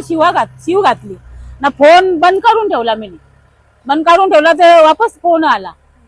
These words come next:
तेव्हा मी नी उचलला. मग तेव्हा ती मला डायरेक्ट बोलतं क-, तो पोलीसवाला बोलतं, "अ, तुम्ही, अ, विशालची आई आहे ना?" मग मी बोलली, "मग हा, मा-, विशालची आई आहो,"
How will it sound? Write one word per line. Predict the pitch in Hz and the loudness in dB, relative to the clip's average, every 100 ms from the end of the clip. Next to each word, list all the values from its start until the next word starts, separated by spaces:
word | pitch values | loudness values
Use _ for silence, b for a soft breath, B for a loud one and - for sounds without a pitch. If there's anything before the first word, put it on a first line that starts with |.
| _ | _
तेव्हा | 277 339 | -2 -2
मी | 359 | -2
नी | 370 | -4
उचलला. | 330 - 320 311 | -6 -2 -2 -2
मग | 214 247 | -8 -10
तेव्हा | 277 320 339 | -2 0 0
ती | 349 | -4
मला | 330 330 | -6 -4
डायरेक्ट | 294 285 320 285 | -4 -4 -4 -4
बोलतं | 285 294 | -6 -6
क-, | 302 330 330 320 302 262 | -6 -4 -4 -4 -6 -8
तो | 285 262 | -6 -6
पोलीसवाला | 302 311 339 311 294 | -4 -6 -4 -4 -4
बोलतं, | 262 233 330 311 b b - | -6 -2 -2 -2 b b -10
"अ, | 247 330 | -10 -6
तुम्ही, | 330 381 359 | -6 -4 -2
अ, | 320 302 277 254 233 220 214 _ | -2 -4 -4 -6 -8 -14 -20 _
विशालची | 277 359 349 381 | -6 -2 -2 0
आई | 311 302 | -2 0
आहे | 359 208 | -2 -4
ना?" | 254 320 262 _ _ - - | -6 -10 -14 _ _ -20 -14
मग | 262 311 | -6 -2
मी | 311 370 | -2 -2
बोलली, | 339 339 | -2 -2
"मग | 330 | -4
हा, | 320 349 | 0 0
मा-, | 359 330 302 | 0 -4 -6
विशालची | 277 311 285 | -6 -6 -4
आई | 302 247 247 | -4 -4 -6
आहो," | 165 | -12